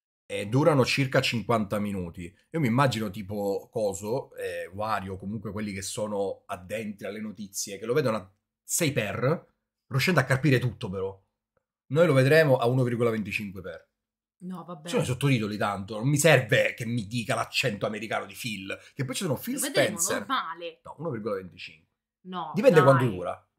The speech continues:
Speaker 2: No, vedremo
Speaker 1: E se uno poi
Speaker 2: normale.
Speaker 1: spoilera nei commenti?
Speaker 2: Eh, vabbè, lo banniamo. <laughs> E quella persona già io so chi sarà. Afranix, c'è Afranix?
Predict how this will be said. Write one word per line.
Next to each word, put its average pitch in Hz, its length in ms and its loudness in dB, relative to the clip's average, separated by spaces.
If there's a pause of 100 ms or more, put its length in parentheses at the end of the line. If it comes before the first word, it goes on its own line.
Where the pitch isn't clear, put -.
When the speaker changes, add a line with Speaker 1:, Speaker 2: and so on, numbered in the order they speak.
(140)
Speaker 2:
No, 170 320 -8
vedremo 226 240 -2
Speaker 1:
E - 20 2
se 180 100 6
uno 185 200 10
poi 214 80 4
Speaker 2:
normale. 185 180 8
Speaker 1:
spoilera 214 400 8
nei 139 100 6
commenti? 170 720 -2
Speaker 2:
Eh, 262 120 -12
vabbè, 214 180 -10
lo 233 120 -6
banniamo. 202 400 -8
<laughs> - 300 -12 (840)
E 220 100 -18
quella 269 200 0
persona 294 400 -4
già 247 160 0
io 240 160 -2
so 226 160 -6
chi 180 100 -14
sarà. 165 460 -12
Afranix, 214 640 -2
c'è 269 160 -4
Afranix? 214 540 -2